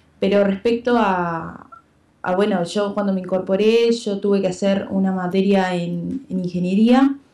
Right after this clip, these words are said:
eh, para mi carrera, y bueno, supe del proyecto, vi con quién tenía que hablar, me anoté, y, y bueno, ta, y me empecé a involucrar más y más. Va, eso depende, o sea,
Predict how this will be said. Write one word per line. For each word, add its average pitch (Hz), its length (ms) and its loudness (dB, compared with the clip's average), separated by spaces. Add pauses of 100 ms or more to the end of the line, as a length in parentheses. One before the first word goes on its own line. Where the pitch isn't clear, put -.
(1040)
eh, 170 380 0
para 165 180 -2
mi 170 80 -4
carrera, 208 560 2 (160)
y 190 360 -2
bueno, 208 200 2
supe 202 280 2
del 202 120 2
proyecto, 277 840 2 (400)
vi 180 360 -2
con 208 160 0
quién 202 140 0
tenía 202 240 0
que 214 60 0
hablar, 254 380 4
me 240 100 4
anoté, 262 640 0 (580)
y, 190 400 2 (1300)
y 240 100 4
bueno, 294 320 6
ta, 302 260 2
y 190 160 0
me 196 80 0
empecé 196 360 0
a 214 120 0
involucrar 202 540 -2
más 247 240 0
y 240 60 0
más. 220 400 0
Va, 202 240 -2
eso 220 300 2
depende, 226 640 0 (160)
o 175 80 -10
sea, 175 440 -4